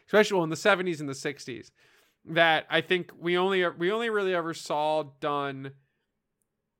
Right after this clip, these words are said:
to the point where the horror really worked in, in a film like The Last House on the Left, like, the original Wes Craven one, um,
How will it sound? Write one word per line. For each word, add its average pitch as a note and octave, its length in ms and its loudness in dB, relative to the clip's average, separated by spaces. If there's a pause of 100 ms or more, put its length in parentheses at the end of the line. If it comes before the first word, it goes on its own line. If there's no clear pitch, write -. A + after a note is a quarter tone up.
(420)
to F#3+ 100 -2
the E3 100 -4
point F3 280 -2
where E3 100 -2
the D3 80 -4
horror D#3+ 480 0
really C#3+ 300 -4
worked C3 420 -8
in, C#3 140 -10
in C#3+ 180 -8
a C#3 80 -4
film C3+ 480 -6
like B2+ 380 -8
The C3 80 -10
Last A#2+ 280 -2
House B2 240 -4
on B2 60 -16
the A2+ 80 -14
Left, A2+ 380 -6
like, B2 100 -10
the A#2+ 120 -12
original A#2 420 -10
Wes A#2+ 180 -8
Craven A#2 400 -10
one, B2 240 -12 (720)
um, C3+ 540 0